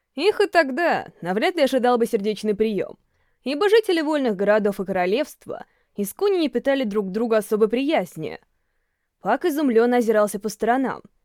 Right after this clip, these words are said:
Бордон был не очень велик, но на улицах его царило небывалое оживление. Мужчины, женщины и подростки деловито сновали туда-сюда,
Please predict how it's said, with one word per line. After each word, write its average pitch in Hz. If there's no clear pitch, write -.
Бордон 359
был 311
не 311
очень 240
велик, 226
но 190
на 196
улицах 240
его 196
царило 220
небывалое 214
оживление. 254
Мужчины, 220
женщины 208
и -
подростки 208
деловито 269
сновали 277
туда-сюда, 240